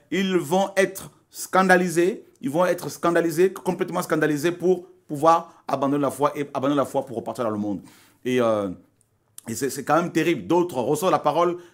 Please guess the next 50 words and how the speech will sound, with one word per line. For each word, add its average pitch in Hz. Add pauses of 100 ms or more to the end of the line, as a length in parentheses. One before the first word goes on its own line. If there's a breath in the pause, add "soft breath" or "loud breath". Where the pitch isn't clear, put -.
mais 139
malheureusement, 143
ils 160
se -
la 139
font 160
voler 139
par 131
l'ennemi, 135
les 117
oiseaux. 131 (260 loud breath)
Alors, 135
Paul 160
demande 139
justement 135
aux 127
chrétiens 135
de 131
ne 117
pas 127
baisser 123
les 127
bras. 120
Le 101
Seigneur, 156
bien 123
sûr, 101 (440 soft breath)
hein, 113
par -
Paul, 107 (260 loud breath)
nous 123
demande 170
de 156
ne 139
pas 143
baisser 143
les 151
bras 135
malgré 147
les 139
tentations, 139 (180 loud breath)
malgré 147
les 147
difficultés. 131
Je 117
ne 139
sais 135
pas 160
ce 156
que 151